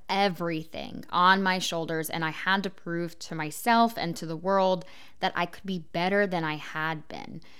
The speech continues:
I mean, being on my own forced me to develop a figure it out mentality. And of course,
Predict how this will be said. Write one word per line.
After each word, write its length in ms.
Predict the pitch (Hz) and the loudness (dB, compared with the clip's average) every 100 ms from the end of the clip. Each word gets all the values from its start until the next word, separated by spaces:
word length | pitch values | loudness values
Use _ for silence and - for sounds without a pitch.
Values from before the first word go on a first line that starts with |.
| - - | -16 -8
I 60 | 165 | -4
mean, 200 | 175 175 | 0 0
being 360 | 180 226 254 233 | 6 8 8 8
on 140 | 208 | 4
my 180 | 190 170 - | 2 0 4
own 520 | 208 185 170 165 - - | 6 6 2 0 -4 -10
forced 640 | - - 214 247 269 - | -16 -2 4 4 2 0
me 240 | 208 190 185 | 0 0 0
to 240 | - 185 | -2 -6
develop 540 | 170 170 170 175 170 - | -4 0 2 2 2 0
a 220 | 165 156 | -2 -2
figure 400 | - 208 196 196 | -2 0 2 2
it 80 | 175 | 4
out 220 | 165 - | 4 2
mentality. 760 | 151 151 - 175 170 160 160 - | -4 -6 2 4 4 2 -2 -2
And 180 | 160 156 | -4 -4
of 140 | - | -6
course, 400 | - 175 160 - | -2 -2 -2 -6